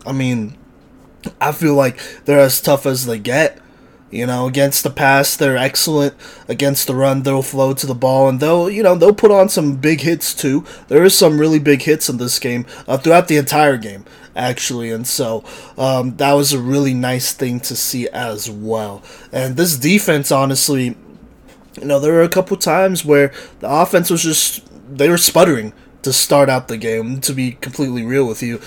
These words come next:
They were just sputtering. Things just weren't clicking to kinda start off this game.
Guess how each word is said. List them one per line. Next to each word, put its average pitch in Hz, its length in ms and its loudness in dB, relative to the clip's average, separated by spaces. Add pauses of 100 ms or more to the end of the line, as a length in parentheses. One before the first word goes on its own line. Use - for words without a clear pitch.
(160)
They 143 120 4
were 143 80 6
just 135 220 0
sputtering. 127 480 -2
Things 165 500 -2
just 160 220 0
weren't 147 240 2
clicking 127 640 -4 (320)
to 123 140 -8
kinda 127 300 -4
start 120 360 -4
off 117 320 -6
this 127 520 -6
game. 113 580 -8